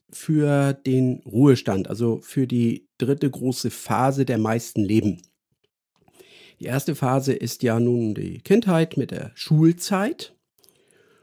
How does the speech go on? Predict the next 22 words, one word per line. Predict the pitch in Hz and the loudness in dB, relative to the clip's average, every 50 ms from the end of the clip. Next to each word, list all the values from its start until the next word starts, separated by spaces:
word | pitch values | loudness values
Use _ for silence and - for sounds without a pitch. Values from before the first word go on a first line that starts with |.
| _ - _ | _ -12 _
Dann | - 131 135 139 - | 0 2 2 2 2
kommt | - 147 135 131 - - | 2 2 2 2 0 0
die | 131 120 113 | 0 0 0
sehr, | 107 123 135 139 151 | 0 2 2 2 4
sehr | 151 143 135 127 | 4 2 2 2
lange | 123 127 143 147 139 | 2 2 2 2 2
und | 135 120 120 117 | 2 0 -2 -4
auskömmliche | - 120 135 143 139 - - - - - - - - 139 135 139 131 123 - 123 113 | -2 -2 0 0 0 -2 -6 -10 -10 -12 -6 -4 0 0 2 2 0 -2 -4 -8 -8
Phase | - - 123 120 123 120 117 120 117 113 | -6 -2 0 2 2 2 0 -2 -4 -4
des | - 104 - - | -6 -8 -8 -8
Erwerbslebens. | 110 98 98 110 135 175 - - - 165 160 165 165 165 156 151 | -8 -6 -4 -4 -4 -4 -6 -4 -2 0 0 2 2 2 2 0
Das | - 139 127 - | -2 -6 -8 -6
ist | - 120 - - - | -8 -12 -10 -8 -8
die | 113 | -8
Phase, | - - - 107 107 110 110 113 | -6 -6 -6 -4 -4 -4 -6 -6
in | 110 110 107 101 | -8 -8 -6 -6
der | 104 98 95 | -6 -6 -6
du | 90 - | -6 -6
arbeitest, | - 170 190 196 202 202 196 190 185 175 175 - - | -4 -2 0 0 0 0 0 0 -2 -2 -4 -8 -8
entweder | 135 123 120 - 117 113 - | -8 -8 -6 -8 -10 -10 -10
angestellt | 123 117 123 123 117 110 - - 113 110 107 107 - - _ | -8 -6 -6 -4 -4 -6 -6 -6 -4 -4 -4 -4 -6 -10 _
oder | _ - 101 98 92 90 87 85 - | _ -8 -6 -4 -4 -4 -4 -6 -8